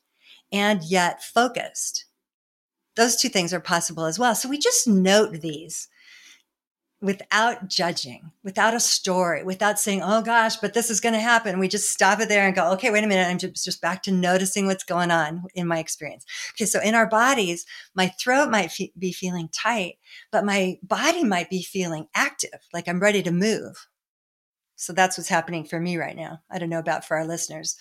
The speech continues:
So listeners, you can continue on with me if you will. Let's tap into our intuition. Our intuition is what is saying something to us. It's picking up on a lot of data from a lot of sources. So right now, my intuition is saying,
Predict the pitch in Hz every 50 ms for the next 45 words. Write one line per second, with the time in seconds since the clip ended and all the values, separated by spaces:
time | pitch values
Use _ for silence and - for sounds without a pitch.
0 | - - - - - - - 185 170 180 185 185 - 180 180 165 175 175 170 180
1 | 165 160 - 165 160 - - 180 175 165 160 165 165 170 170 170 170 160 156 156
2 | 151 156 151 - 156 147 151 151 147 147 - _ - - - - - - - -
3 | - 226 226 226 - - - - 240 226 233 233 254 240 240 - 226 208 190 -
4 | 190 190 190 185 - 180 170 170 - - 165 156 156 170 165 _ _ _ _ _
5 | _ _ - - - - 214 - 226 269 302 - - 302 277 - - 220 208 190
6 | 190 - - 185 185 190 185 185 - - _ _ _ _ _ _ _ _ _ -
7 | 185 220 196 175 - - - - 214 196 196 202 202 196 185 180 147 - - 170
8 | 156 156 151 - 151 151 - - - - 170 147 - - - - - - - -
9 | 185 - - - - 220 214 220 233 208 202 196 190 196 190 180 170 160 156 156
10 | 151 156 165 170 180 180 185 190 190 180 160 - 180 175 170 165 165 - 160 151
11 | 156 156 156 156 160 160 160 - - - 170 156 156 156 - 147 - - - -
12 | 202 180 180 196 214 226 214 208 190 185 170 170 160 151 175 165 170 - - 170
13 | 165 165 - - 160 160 160 160 - - - 160 160 160 160 160 156